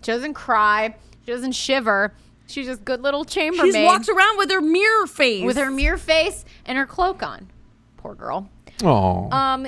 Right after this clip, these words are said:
Speaker 1: the fortress's drawbridge is also reportedly haunted by a ghost horse.
Speaker 2: Oh.
Speaker 3: Oh, hell yeah.
Speaker 1: The story,
Speaker 3: <laughs>
Speaker 1: the story of that goes, one night, a drunken Swede, as we know, remember from earlier in the story, Swedes love attacking this place.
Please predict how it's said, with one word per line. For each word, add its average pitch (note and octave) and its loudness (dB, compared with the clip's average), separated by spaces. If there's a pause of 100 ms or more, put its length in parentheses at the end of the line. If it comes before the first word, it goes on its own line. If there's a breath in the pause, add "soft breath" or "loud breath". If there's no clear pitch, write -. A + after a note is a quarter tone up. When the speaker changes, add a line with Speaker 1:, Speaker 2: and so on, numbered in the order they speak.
Speaker 1:
the C4+ -6
fortress's D#4 -8
drawbridge A3 -4
is A3+ -4
also D#4+ 0
reportedly B3+ -2
haunted F#3+ -10
by F#3 0
a G#3 -4
ghost E3+ -10 (240)
horse. - -6 (960 soft breath)
Speaker 2:
Oh. D4 2
Speaker 3:
Oh, F4+ 6
hell G4 6
yeah. A3+ 2 (360 soft breath)
Speaker 1:
The C#4+ -2
story, G4+ 2 (220)
Speaker 3:
<laughs> - -20
Speaker 1:
the B3 -8
story F#4+ -8
of C4 -6
that F4+ 2
goes, A#3 -2
one B3 -2
night, G#3+ -4
a B3 -4
drunken D4+ -2
Swede, D#4+ -4
as C4 -2
we E4 -6
know, D4+ -2
remember A#3 -4
from C4+ -8
earlier D#4 -2
in A#3 -10
the A#3+ -8
story, G3+ -4 (100)
Swedes C4 -12
love G#3+ -8
attacking E3 -8
this - -20
place. - -18